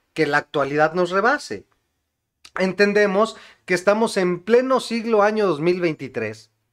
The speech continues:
y que las cosas se han abierto muchísimo, pero tampoco po-, podemos permitir este tipo de situaciones. Mi punto de vista es, ¿fue correcto que no le permitieran el acceso al baño de mujeres? Claro que fue correcto.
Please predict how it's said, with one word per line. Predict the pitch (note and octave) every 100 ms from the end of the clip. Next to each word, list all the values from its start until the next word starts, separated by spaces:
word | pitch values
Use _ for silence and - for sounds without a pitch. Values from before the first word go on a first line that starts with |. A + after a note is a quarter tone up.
| _ _ _ -
y | F3
que | F3+ F3+
las | F3 -
cosas | G#3+ A3
se | G3+
han | G3+
abierto | G3 E3 F3 F3+ F3+ - - _
muchísimo, | D3 D#3+ E3 G#3 F3+ F3+ E3 A3 A3 _ _ _
pero | - C#3
tampoco | C#3+ C3+ D3 C3+
po-, | B2 A#2
podemos | B2 C3 D3
permitir | - A2+ A2+ A2 D3+ F#3 - _ _ _ _ -
este | C3+ C#3+
tipo | - A#2 C3
de |
situaciones. | G#2 F#2 - E2 - - _ - _ _ _ _ _
Mi | A2
punto | A2 C3+ C#3
de | C3+
vista | B2 C#3 - D3+ A#2+
es, | B2+ C3 - _ _ _
¿fue | - F#3
correcto | F#3+ F#3 G3+ G3+ - A#2+ G2 _ _ _ _ _ _ _
que | C#3 B2+ B2 A#2+ B2
no | D#3
le | G3 G3
permitieran | F3 D3+ C#3+ F3 E3+
el | C#3
acceso | B2+ - B2+ -
al | C#3
baño | D#3 D#3
de | B2+
mujeres? | A#2 - G3 - - _
Claro | B2+ A#2+ A#2+
que | A#2
fue | G#2 G#2
correcto. | G2+ G2 - -